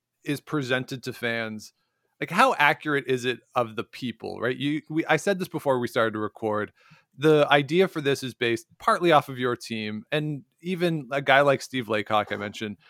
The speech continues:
very quiet on the ice, but everyone seems to like him. Everyone says good things about him, but he doesn't necessarily pop as a T V personality. So, you know, how accurate of a sense do you think you can get of a player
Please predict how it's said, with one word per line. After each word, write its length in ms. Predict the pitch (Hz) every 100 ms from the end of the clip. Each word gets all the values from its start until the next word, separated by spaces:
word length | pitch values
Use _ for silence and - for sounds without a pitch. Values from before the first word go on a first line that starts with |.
| _ _ -
very 260 | 170 226
quiet 540 | 214 - 131 139 151 -
on 180 | 123 127
the 160 | 117
ice, 360 | 101 117 196 - -
but 140 | 139
everyone 340 | 175 247 202
seems 460 | - - 135 165 -
to 80 | 131
like 320 | 101 156 -
him. 100 | 101
Everyone 300 | 113 156 120
says 340 | - 117 120
good 240 | - 127 -
things 240 | 120 113
about 320 | 110 107 143
him, 200 | 104 107 - _ _
but 180 | - 147
he 100 | 139
doesn't 320 | 180 175 175 - _
necessarily 580 | 143 151 - 151 123 117
pop 500 | - - 151 151 147
as 160 | 135 113
a 80 | 113 -
T 300 | - 165 143
V 260 | 120 151
personality. 960 | - - 110 - 113 87 87 92 95 131 _ _ _ 156
So, 460 | - 165 160 143 _
you 80 | 180
know, 80 | 160
how 260 | 156 220 -
accurate 380 | 139 147 165 151
of 80 | 127
a 40 |
sense 320 | - 131 123
do 140 | - 127
you 80 |
think 320 | 113 127 120 123
you 100 | 117
can 220 | - 120
get 260 | 123 117
of 140 | - 107
a 60 |
player 600 | 107 - 113 107 107 101